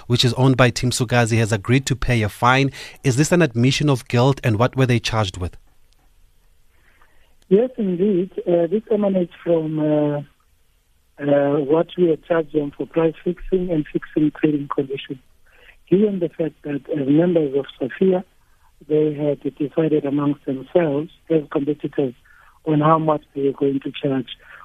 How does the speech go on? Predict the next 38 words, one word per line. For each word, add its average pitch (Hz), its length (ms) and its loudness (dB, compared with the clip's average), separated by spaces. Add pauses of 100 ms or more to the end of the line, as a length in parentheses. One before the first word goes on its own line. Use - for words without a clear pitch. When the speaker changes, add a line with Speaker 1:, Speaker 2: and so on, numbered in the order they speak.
(140)
Speaker 2:
on 147 160 2
various 151 460 0
aspects 139 440 -8
in 123 200 -16
terms 127 240 -10
of - 80 -20 (140)
players 156 340 2
and 131 200 -12
clubs, 131 360 -6 (420)
and 139 200 0
that 156 200 4 (120)
is 139 260 -6
in 135 100 -10
contravention, 131 960 -2 (460)
contravention 135 600 0
of 120 100 -10
the 135 80 -8
Competition 131 600 -2
Act. 233 120 -2 (420)
Speaker 1:
Mm. 98 240 -8 (240)
Now, 147 120 4
not 214 180 6
only 240 240 2
that, 139 420 2
but 139 140 0
they've 139 160 0
also 175 220 2
agreed 143 280 2
to - 80 -4
cooperate 147 520 4
fully 160 300 0
with 139 180 0
the 139 60 -2
Commission 139 540 0 (240)
in 131 100 2
the 127 80 6
prosecution 139 760 -2
of 131 120 -2